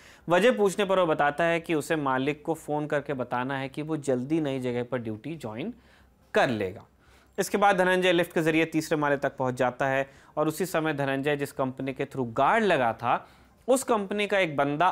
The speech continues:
आनंद अपार्टमेंट में आ जाता है और पूछताछ करता है कि क्या नए गार्ड ने ड्यूटी ज्वाइन की या नहीं। घड़ी में अब पाँच बजकर पैंतालीस मिनट हो रहे थे। पूछताछ पर कंपनी के आदमी को पता चलता है कि नया गार्ड नहीं आया और धनंजय ही ड्यूटी पर आ गया।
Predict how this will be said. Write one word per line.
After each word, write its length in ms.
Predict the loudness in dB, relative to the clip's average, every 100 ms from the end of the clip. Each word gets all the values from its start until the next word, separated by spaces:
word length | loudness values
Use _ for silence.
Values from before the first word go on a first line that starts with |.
| 2
आनंद 320 | 0 2 0
अपार्टमेंट 560 | 0 -2 -2 -6 -6
में 80 | -2
आ 120 | 0 2
जाता 340 | 2 2 0
है 120 | 2
और 160 | 0 -2
पूछताछ 360 | -6 -2 -2 0
करता 360 | -2 -2 0
है 200 | 2 0 -4 -20 -10
कि 60 | -8
क्या 220 | 0 2
नए 360 | 2 2 2 4
गार्ड 220 | 4 4
ने 120 | 4 2
ड्यूटी 320 | 0 0 0
ज्वाइन 300 | 0 0 -2
की 340 | -2 -2 -2 -6 _ _ _
या 120 | -2 0
नहीं। 320 | 0 -2 -4 _ -18
घड़ी 340 | -4 2 4
में 120 | 4 4
अब 140 | 2
पाँच 200 | 2 0
बजकर 280 | 0 -2 -2
पैंतालीस 440 | -2 -2 -2 -2 -2
मिनट 180 | -6 -2
हो 80 | 0
रहे 140 | 0
थे। 160 | 0 -4 -6 -18 0
पूछताछ 360 | 0 2 2 2
पर 160 | 0
कंपनी 380 | 0 -2 -2 -4
के 100 | 0
आदमी 320 | 0 0 -2
को 100 | -4
पता 240 | -4 -2 -2
चलता 340 | -2 -4 -2
है 100 | -2
कि 100 | -2
नया 240 | -2 -2 0
गार्ड 240 | 2 0
नहीं 180 | -2 -2
आया 320 | 0 2 0 -4 -14 0
और 180 | 2 2
धनंजय 540 | -2 0 2 4 2
ही 140 | 2 0
ड्यूटी 340 | -2 -2 -4
पर 240 | -4 -6 0
आ 120 | 0
गया। 200 | 0 -6